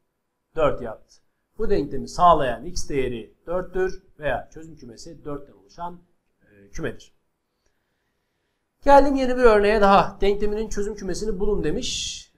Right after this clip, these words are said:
Burada tip farklı ama birazdan aynı olacak. Şimdi arkadaşım bunu yazmamın sebebi size şu. Burada içler dışlar çarpımı dediğimiz bir kavram var. Belki eş dost arasında çay çorba içerken, böyle çekirdek çitlerken falan duymuşsunuzdur. "Aa, içler dışlar çarpımı nedir?" falan diye.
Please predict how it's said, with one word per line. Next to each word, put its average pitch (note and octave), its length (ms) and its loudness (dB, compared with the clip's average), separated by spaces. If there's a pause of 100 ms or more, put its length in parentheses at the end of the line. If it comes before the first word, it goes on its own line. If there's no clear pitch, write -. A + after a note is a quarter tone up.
Burada C4+ 440 0
tip - 260 -20
farklı - 520 2
ama F3+ 240 -4
birazdan C#4+ 360 6
aynı D#4+ 240 8
olacak. A#2+ 320 0 (540)
Şimdi E4+ 200 -12
arkadaşım B3 480 -2
bunu C#4 120 -8
yazmamın A#3 420 2
sebebi D3+ 400 -2
size E3+ 400 -8
şu. B2 320 -2 (540)
Burada - 480 0
içler F4 420 0
dışlar D#4+ 380 0
çarpımı A#3+ 440 -2
dediğimiz G#3 400 -6
bir G#3 140 -12
kavram F3+ 380 0
var. D3 180 -4
Belki G#3 320 2
eş G3+ 200 -4
dost G3+ 220 -6
arasında F3 320 -4
çay F#3+ 200 0
çorba F3 280 -2
içerken, D#3+ 520 -4
böyle D#3 120 -10
çekirdek - 380 -10
çitlerken E3 440 -6
falan D#3 240 -4
duymuşsunuzdur. D#3 580 -12
"Aa, C#3+ 180 -4
içler C#3+ 260 -10
dışlar C#3 260 -16
çarpımı C3 320 -18
nedir?" B2+ 180 -20
falan C3 280 -16
diye. B3 200 -16